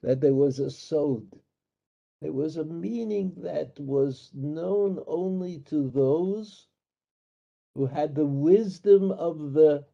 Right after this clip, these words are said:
secrets of the Torah. And so in this pasuk, in this very same pasuk, in the third part of the Ramban, the second part we're skipping, the second part was about the hats that the Kohen wore. It was very similar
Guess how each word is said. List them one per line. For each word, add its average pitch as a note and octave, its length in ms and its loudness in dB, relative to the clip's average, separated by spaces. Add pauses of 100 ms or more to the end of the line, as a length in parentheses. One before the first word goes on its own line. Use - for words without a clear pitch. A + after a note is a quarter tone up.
secrets - 1080 -12
of A2+ 220 -10
the - 100 -12
Torah. - 460 -14 (1300)
And D3+ 160 -2
so G3+ 280 6
in F#3 200 6
this C4 300 -2
pasuk, A#3 500 -6
in G#3 140 -6
this A3+ 160 -12
very G#3 340 -4
same F#3+ 340 -4
pasuk, D3+ 500 -8
in F#3 120 -2
the D3+ 200 -8
third G3 260 0
part D#3+ 240 -4
of D3+ 140 -6
the C3 80 -2
Ramban, C#3 480 -2
the D3+ 80 -10
second F3+ 360 -12
part C#3+ 240 -6
we're C#3 200 -4
skipping, E3+ 580 -10 (440)
the D3+ 120 -2
second F#3+ 360 -2
part E3+ 180 -2
was D3+ 180 -6
about C#3 300 -2
the D3 120 -6
hats D#3 520 -10 (480)
that C#3+ 240 2
the C#3+ 80 -2
Kohen C#3 480 2
wore. D#3 240 -2
It A3 120 -2
was G3 140 -4
very E3+ 220 -2
similar C#3 640 -2